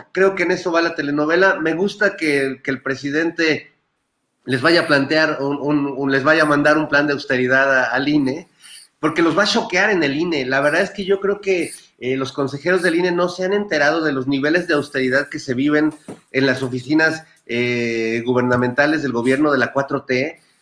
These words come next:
donde ya, la verdad es que ya si te invitan un cafecito ya se considera dispendio, ¿no? O sea, ya, ya es vasito con agua de filtro y es, es una cosa radical que yo creo que allá los muchachos del ine...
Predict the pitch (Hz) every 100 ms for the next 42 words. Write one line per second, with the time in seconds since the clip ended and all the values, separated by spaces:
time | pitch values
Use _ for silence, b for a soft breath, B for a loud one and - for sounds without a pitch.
0 | - 135 143 135 147 190 196 - 123 131
1 | 139 160 208 - 151 170 240 - 160 180
2 | 190 190 196 185 170 135 160 165 180 170
3 | 175 185 143 143 147 156 143 139 143 156
4 | 175 135 120 131 180 143 151 139 151 160
5 | 160 170 165 B B - - 143 143 170
6 | 202 175 160 165 196 175 156 156 196 185
7 | 170 147 139 156 185 160 151 202 226 226
8 | 185 247 185 143 139 - 156 190 196 B
9 | B - 131 160 170 190 196 180 175 185
10 | 170 160 170 170 165 143 147 160 165 165